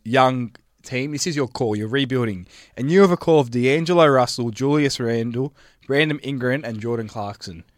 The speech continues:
Like, you would take that most of the time because that's one of the better young cores going. It's not the best.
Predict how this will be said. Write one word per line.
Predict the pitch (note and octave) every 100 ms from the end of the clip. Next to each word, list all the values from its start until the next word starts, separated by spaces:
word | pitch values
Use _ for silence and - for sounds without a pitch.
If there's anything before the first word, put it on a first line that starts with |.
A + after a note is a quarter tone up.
| _ _ _ -
Like, | E3+
you | E3 G#3
would | D#4+ -
take | - F3+ F3
that | F3 C3+
most | B2+ D3 C#3+
of | B2+
the |
time | - A#3 C#3+ F2 G2 _ _ -
because | D#3 E3+
that's | D3 G3+ -
one | C4 B3
of | G3+
the |
better | B2+ A2 D3 E3
young | D3 C#3+
cores | C#3 D3 C3
going. | C3+ C#3+
It's | C#3+
not | B3+
the | -
best. | - A2 E3+ -